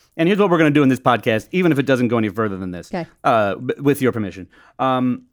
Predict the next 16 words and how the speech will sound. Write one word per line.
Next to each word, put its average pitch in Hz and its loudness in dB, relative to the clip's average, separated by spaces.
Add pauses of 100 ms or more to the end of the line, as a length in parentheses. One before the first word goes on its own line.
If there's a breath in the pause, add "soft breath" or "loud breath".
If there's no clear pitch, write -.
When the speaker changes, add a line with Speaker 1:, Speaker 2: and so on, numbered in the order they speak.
(120)
Speaker 1:
so 160 2
we 175 2
are 185 4
the 175 2
only 226 4
country 165 0
where 135 2
the, 120 -4
um, 117 -2
you 127 -10
say 160 0
national 135 0
football 139 -2
team 107 -6
and 110 -6
people 110 -6